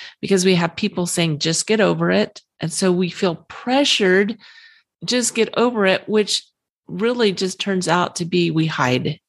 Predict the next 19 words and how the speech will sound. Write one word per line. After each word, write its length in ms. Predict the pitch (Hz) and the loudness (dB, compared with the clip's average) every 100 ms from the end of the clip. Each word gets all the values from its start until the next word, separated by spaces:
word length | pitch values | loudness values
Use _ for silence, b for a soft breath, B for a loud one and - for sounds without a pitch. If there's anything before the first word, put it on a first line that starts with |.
| _ - | _ -2
we 100 | 170 | 0
hide 300 | 160 151 139 | 2 0 0
our 120 | 139 | -2
grief. 360 | 160 123 156 - _ B B B B B - | 0 0 0 -6 _ B B B B B 0
And 160 | 202 | 4
the 100 | 214 | 4
other 300 | - 226 240 | 4 2 4
is 260 | 208 208 202 | 4 2 0
to 120 | - 208 | -4 -4
grieve 300 | 214 220 220 | -2 -2 -2
forever 520 | 214 208 240 - - | 0 2 2 -2 -2
and 180 | 170 180 | -4 -2
just, 320 | 185 180 - | -2 -4 -2
and 180 | 185 190 | -2 0
to, 480 | - 196 190 180 - - | 0 0 0 0 -2 -6
to 200 | - 190 | -4 -2
really 300 | 190 220 214 | 0 2 2
get 500 | 180 - 190 175 - b b b b b | 0 0 2 0 -6 b b b b b
very 960 | 165 170 202 214 208 202 202 202 208 | -6 0 2 2 2 2 2 0 -2